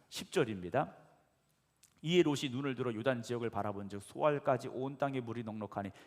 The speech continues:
여호와께서 소돔과 고모라를 멸하시기 전이었으므로 여호와의 동산 같고 애굽 땅과 같았더라." 그래요. 자, 롯이 보니까 어디로 가야 됩니까? 좋은 땅으로 가야 되죠.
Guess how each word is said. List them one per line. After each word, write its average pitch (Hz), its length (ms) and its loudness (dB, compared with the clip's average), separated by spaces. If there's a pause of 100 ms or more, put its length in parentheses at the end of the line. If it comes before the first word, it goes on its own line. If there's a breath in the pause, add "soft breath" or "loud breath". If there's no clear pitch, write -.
여호와께서 131 520 0
소돔과 139 400 -4
고모라를 120 440 -2
멸하시기 123 480 2
전이었으므로 123 720 -2
여호와의 117 340 0
동산 117 320 -6
같고 113 380 -4 (240 loud breath)
애굽 139 440 -2
땅과 151 760 0
같았더라." 120 1040 -2
그래요. 87 280 -6 (1080 soft breath)
자, 110 260 -6
롯이 185 460 2
보니까 135 400 0
어디로 170 360 4
가야 143 200 6
됩니까? 95 500 -4 (140)
좋은 196 560 -4
땅으로 165 320 -4
가야 95 280 -8
되죠. 82 380 -14